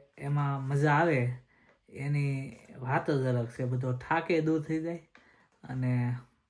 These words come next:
આનંદ એટલો આવે અને જોશે એટલો આવી જાય ને ઉમંગે એટલો આવી જાય એમ. તો આશા છે કે અમારો આજનો નાનો વ્લોગ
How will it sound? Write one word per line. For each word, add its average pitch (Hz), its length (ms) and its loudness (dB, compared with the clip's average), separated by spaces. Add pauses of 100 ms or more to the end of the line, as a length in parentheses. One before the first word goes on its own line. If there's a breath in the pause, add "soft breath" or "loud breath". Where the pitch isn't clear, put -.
(180)
આનંદ 160 380 2
એટલો 127 320 2
આવે 120 260 -2 (1120 soft breath)
અને 127 240 -4
જોશે 143 500 2
એટલો 151 300 6
આવી 139 180 4
જાય 135 100 2
ને 127 60 2
ઉમંગે 165 380 4
એટલો 123 280 2
આવી 117 280 -4
જાય 120 140 -6
એમ. 120 220 -4 (920 soft breath)
તો 123 380 0
આશા 139 500 4
છે 131 340 -2 (640 soft breath)
કે 127 200 -6
અમારો 143 380 2
આજનો 147 380 4
નાનો 147 380 4
વ્લોગ 147 360 4